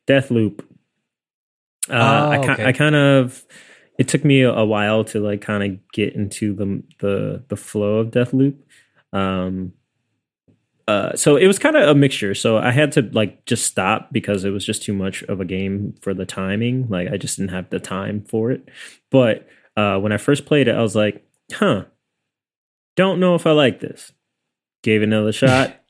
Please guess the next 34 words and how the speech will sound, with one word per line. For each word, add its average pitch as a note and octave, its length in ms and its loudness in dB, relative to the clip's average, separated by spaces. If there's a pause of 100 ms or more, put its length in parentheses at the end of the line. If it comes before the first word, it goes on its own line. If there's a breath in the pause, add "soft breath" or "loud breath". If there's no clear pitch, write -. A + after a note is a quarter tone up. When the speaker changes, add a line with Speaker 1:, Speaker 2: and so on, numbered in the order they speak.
Speaker 1:
enjoyed G#2+ 440 0
the G2+ 100 -2
hell A#2+ 180 2
out G2 140 0
of G2+ 80 -4
it. G#2 40 -4
I G2 40 -6
was F#2 100 -6
like, G2 160 -4
"Oh, D#3 140 2
this A2+ 180 -4
is G#2+ 80 -6
actually A2+ 300 -2
really G2+ 260 -2
good. G2+ 360 -2
This G#2 180 -2
is G2+ 120 -2
actually G2+ 280 -2
a G2+ 40 -2
really G2+ 200 -2
good F#2+ 180 -6
game." G2+ 160 -2
Speaker 2:
Oh, A2+ 60 -6
cool. D3+ 240 -6 (100)
Speaker 1:
And A2 140 0
then A2 80 2
I G#2+ 80 0
had A2 120 0
to, G#2+ 80 -6
like, G2+ 200 -8
put - 120 -8
it F2+ 80 -8
down. G2 260 -4 (100)
But - 240 -4